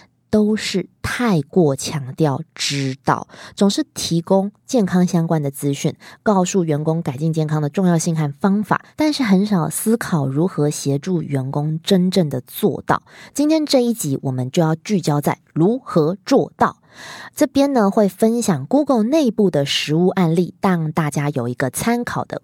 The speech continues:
框架。好的，放轻松，跟H B R开始吧。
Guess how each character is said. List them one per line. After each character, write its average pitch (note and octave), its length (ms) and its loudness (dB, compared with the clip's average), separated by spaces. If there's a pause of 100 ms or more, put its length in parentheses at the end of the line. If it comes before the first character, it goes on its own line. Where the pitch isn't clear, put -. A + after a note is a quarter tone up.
框 C4 340 -6
架。 - 200 2 (480)
好 F3 240 2
的， - 200 0
放 A3 340 0
轻 G#3+ 260 0
松， G3+ 280 2
跟 F#3 220 2
H C#3+ 320 -2
B C#3+ 180 -2
R D3+ 140 2
开 G3+ 220 0
始 C#3 180 -4
吧。 G3 240 2